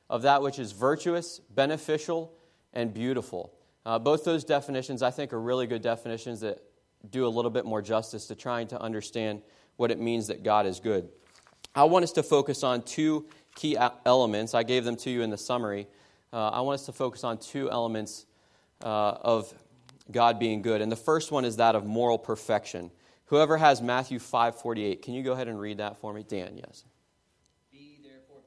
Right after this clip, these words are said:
Speaker 2: perfect, even as your Father which is in heaven is perfect."
Speaker 1: All right. "Be perfect as your Father in heaven, which is," excuse me, "as your Father which is in heaven is perfect."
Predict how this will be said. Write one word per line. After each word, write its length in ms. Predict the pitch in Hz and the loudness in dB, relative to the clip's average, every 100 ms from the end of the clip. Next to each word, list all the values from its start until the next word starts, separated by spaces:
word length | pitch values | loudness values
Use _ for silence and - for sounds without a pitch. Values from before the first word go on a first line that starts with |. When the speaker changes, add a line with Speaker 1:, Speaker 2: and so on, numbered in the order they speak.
| 151 | _
Speaker 2:
perfect, 440 | 147 147 160 160 _ _ _ | -20 _ _ _ _ _ _
even 260 | 135 135 127 | _ -20 -20
as 220 | 131 127 | -20 _
your 80 | 113 _ | _ _
Father 320 | 127 135 139 139 | -20 -20 -20 -20
which 140 | 131 | _
is 220 | 135 113 | _ _
in 80 | 135 117 | -20 _
heaven 200 | 135 113 | -20 -20
is 200 | 107 104 _ _ _ | -20 _ _ _ _
perfect." 240 | 120 _ _ _ _ | -20 _ _ _ _
Speaker 1:
All 100 | 135 | 2
right. 260 | 143 107 87 - | 2 2 -2 -2
"Be 300 | 147 151 143 - _ | 2 2 -2 -14 _
perfect 460 | - 170 170 170 - | -2 -2 0 -6 0
as 180 | 135 | 0
your 100 | 120 | 0
Father 400 | 113 143 139 139 | 0 4 4 4
in 100 | 127 | -4
heaven, 340 | 113 131 127 117 | -2 -2 -2 -4
which 160 | 107 | -6
is," 160 | 95 95 _ _ _ _ | -8 -16 _ _ _ _
excuse 260 | - 143 117 | -8 -4 -2
me, 160 | 98 | -2
"as 140 | 101 110 | -4 -4
your 100 | 104 | -4
Father 420 | - 131 123 113 | 6 6 6 2
which 180 | 104 107 | 0 -2
is 120 | 92 | -8
in 120 | 95 | -6
heaven 260 | 104 92 92 | -6 -8 -8
is 80 | |
perfect." 420 | - 101 92 101 | -10 -10 -10 -12